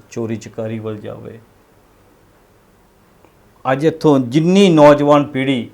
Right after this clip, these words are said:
ਵਿਦੇਸ਼ਾਂ 'ਚ ਜਾ ਰਹੀ ਹੈ, ਉੱਥੇ ਜਾ ਕੇ ਗੁਲਾਮੀ ਕਰ ਰਹੀ ਹੈ ਅੰਗਰੇਜ਼ਾਂ ਦੀਆਂ। ਕੋਈ ਖੇਤਾਂ 'ਚ ਕਰ ਰਿਹਾ, ਕੋਈ ਟਰੱਕ ਚਲਾ ਰਿਹਾ, ਕੋਈ ਰੈਸਟੋਰੈਂਟ 'ਤੇ ਕੰਮ ਕਰ ਰਿਹਾ ਹੈ। ਤੇ ਕਿਆ ਸਰਕਾਰਾਂ ਚਾਹੁਣ ਤੇ ਇੱਥੇ ਨੌਕਰੀਆਂ ਨਹੀਂ ਮਿਲ ਸਕਦੀਆਂ?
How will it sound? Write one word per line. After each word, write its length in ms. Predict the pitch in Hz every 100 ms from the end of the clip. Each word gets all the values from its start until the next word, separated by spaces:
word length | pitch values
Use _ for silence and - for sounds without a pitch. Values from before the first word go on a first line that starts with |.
| 113
ਵਿਦੇਸ਼ਾਂ 560 | 107 117 120 - 160
'ਚ 80 | 160
ਜਾ 280 | 151 127 123
ਰਹੀ 240 | 123 120
ਹੈ, 180 | 110 104 -
ਉੱਥੇ 360 | 139 - 151
ਜਾ 240 | 123 120 113
ਕੇ 120 | 127
ਗੁਲਾਮੀ 520 | 113 110 113 120 127
ਕਰ 200 | 127 110
ਰਹੀ 260 | 110 117 113
ਹੈ 40 |
ਅੰਗਰੇਜ਼ਾਂ 480 | 110 107 98 107 104
ਦੀਆਂ। 200 | 101 104 - _ _ _ - - _ _ _ _
ਕੋਈ 140 | - 117
ਖੇਤਾਂ 440 | - 127 127 135
'ਚ 100 | 120
ਕਰ 260 | 113 113 107
ਰਿਹਾ, 280 | 110 110 107
ਕੋਈ 200 | - 113
ਟਰੱਕ 380 | 123 135 127
ਚਲਾ 340 | 120 117 113 110
ਰਿਹਾ, 400 | 110 107 104 98 - _ _ _ -
ਕੋਈ 380 | 139 131 131 - 120
ਰੈਸਟੋਰੈਂਟ 420 | 139 143 147 127
'ਤੇ 180 | 123 123
ਕੰਮ 280 | 127 113 113
ਕਰ 200 | 113 101
ਰਿਹਾ 280 | 107 117 110
ਹੈ। 180 | 98 - _ _ _ _
ਤੇ 100 | 165
ਕਿਆ 360 | 160 - 147 170
ਸਰਕਾਰਾਂ 760 | 165 151 123 - 120 131 156
ਚਾਹੁਣ 300 | 151 143 139
ਤੇ 200 | 135 147
ਇੱਥੇ 200 | 131 -
ਨੌਕਰੀਆਂ 500 | 147 127 123 147 160
ਨਹੀਂ 120 | 170
ਮਿਲ 160 | 180 147
ਸਕਦੀਆਂ? 400 | 147 147 151 -